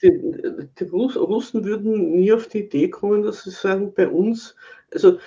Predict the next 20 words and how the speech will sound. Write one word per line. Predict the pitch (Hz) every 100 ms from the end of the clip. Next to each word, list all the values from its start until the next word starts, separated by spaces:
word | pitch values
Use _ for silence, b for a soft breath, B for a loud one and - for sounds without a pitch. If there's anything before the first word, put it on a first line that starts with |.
| B
was | 180 180
die | 185
Demokratie | 196 202 202 196 185 214 269
betrifft, | 220 - 180 190 -
war | 120 147
es | 185
einmal | 180 175 180
sehr | - 170 170
nett, | 165 170
wie | 180
der | 185
Solschenizyn | 180 160 175 175 240 - 208 170
noch | 147 -
gelebt | 143 135 131 135 -
hat, | 143
hat | 160 156
ihn | 165
irgendein | - 202 214 185 156
westlicher, | 147 - 196 185 190 190 B B B
äh, | - 151 156 147 156 107